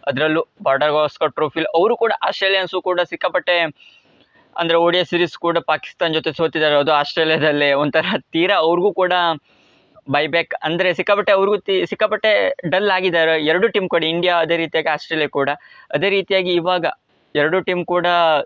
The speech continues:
ಸೀರೀಸ್ ಆಟಾಡ್ತಿರೋದ್ರಿಂದ ಬಾರ್ಡರ್ ಗವಾಸ್ಕರ್ ಟ್ರೋಫಿ ಬಿ ಜಿ ಟಿ ಐದು ಟೆಸ್ಟ್ ಮ್ಯಾಚ್‌ಗಳನ್ನು. ಅದೇ ರೀತಿಯಾಗಿ ಇವಾಗ ಪ್ರೆಸ್ ಕಾನ್ಫರೆನ್ಸಲ್ಲಿ ಗೌತಮ್ ಗಂಭೀರ್ ಅವರಿಗೆ ಸಿಕ್ಕಾಪಟ್ಟೆ ಪ್ರಶ್ನೆಗಳನ್ನು, ನಾವು ಸೋತಿದ್ದಕ್ಕಾಗಿ ನ್ಯೂಜಿಲೆಂಡ್ ಜೊತೆ ಈ ಬಾರಿ ಯಾವ ರೀತಿ ಕಾಂಬಿನೇಷನ್ ಮೂಲಕ ಹೋಗ್ಬೋದು, ಕೆ ಎಲ್ ರಾಹುಲ್ ಅವರ ಆಪರ್ಚುನಿಟಿ ಯಾವ ರೀತಿ ಇರುತ್ತೆ,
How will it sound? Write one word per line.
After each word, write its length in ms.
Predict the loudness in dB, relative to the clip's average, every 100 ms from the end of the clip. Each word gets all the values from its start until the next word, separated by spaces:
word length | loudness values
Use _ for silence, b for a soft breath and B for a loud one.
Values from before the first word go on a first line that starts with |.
| -6
ಸೀರೀಸ್ 420 | -2 0 0 -2
ಆಟಾಡ್ತಿರೋದ್ರಿಂದ 640 | -2 -2 -2 0 0 0 0
ಬಾರ್ಡರ್ 320 | 0 0 0
ಗವಾಸ್ಕರ್ 340 | 0 -2 -4
ಟ್ರೋಫಿ 380 | -6 -6 -4 -2
ಬಿ 100 | -2
ಜಿ 140 | -2 -2
ಟಿ 120 | -4 -2
ಐದು 180 | -2 0
ಟೆಸ್ಟ್ 300 | -2 -4 -2
ಮ್ಯಾಚ್‌ಗಳನ್ನು. 580 | -4 0 0 0 -2 -6 b b b b _
ಅದೇ 140 | -2 0
ರೀತಿಯಾಗಿ 400 | 0 0 0 2
ಇವಾಗ 260 | 2 2
ಪ್ರೆಸ್ 340 | 0 -2 -4 -2
ಕಾನ್ಫರೆನ್ಸಲ್ಲಿ 640 | -4 -2 -4 -2 -2 0
ಗೌತಮ್ 340 | 0 0 -2
ಗಂಭೀರ್ 280 | -2 0 2
ಅವರಿಗೆ 240 | 0 0
ಸಿಕ್ಕಾಪಟ್ಟೆ 400 | -4 -4 -4 -4
ಪ್ರಶ್ನೆಗಳನ್ನು, 500 | -4 -4 -4 -4 -2
ನಾವು 120 | -2 -2
ಸೋತಿದ್ದಕ್ಕಾಗಿ 840 | -2 -2 -2 -2 -2 -2 -2 -2
ನ್ಯೂಜಿಲೆಂಡ್ 480 | -2 -2 -2 0 0
ಜೊತೆ 240 | 0 -2 -4 b b b _ _ _ _
ಈ 100 | -4
ಬಾರಿ 260 | 0 0 0
ಯಾವ 140 | 0
ರೀತಿ 180 | 0 -4
ಕಾಂಬಿನೇಷನ್ 640 | -2 -2 0 -2 -4 -4
ಮೂಲಕ 260 | -2 -2 -2
ಹೋಗ್ಬೋದು, 420 | 0 0 -2 -4
ಕೆ 180 | -4 -2
ಎಲ್ 160 | 0 0
ರಾಹುಲ್ 300 | 0 0 0
ಅವರ 120 | 2
ಆಪರ್ಚುನಿಟಿ 840 | 2 2 -2 -2 -6 -4 -2 0
ಯಾವ 220 | 0 0
ರೀತಿ 300 | 0 -2 -4
ಇರುತ್ತೆ, 380 | -2 -2 -2 -2